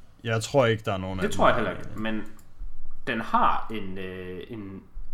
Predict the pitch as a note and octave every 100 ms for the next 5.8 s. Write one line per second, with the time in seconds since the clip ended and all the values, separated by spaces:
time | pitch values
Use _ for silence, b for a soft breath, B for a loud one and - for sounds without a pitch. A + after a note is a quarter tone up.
0 | - C#3+ C#3 B2+ G2+ G#2+ G#2+ F2+ - -
1 | - - - - - - - - B B
2 | B - B2+ A2 - - - - F#2+ E2+
3 | - - - D#3 D3+ E3 D#3+ A#2 G#2+ G#2
4 | G2+ C3 D3 D3 D3+ D3+ C#3+ - C#3+ C#3+
5 | B2+ G2+ F#2 F#2 - - D#3+ E3+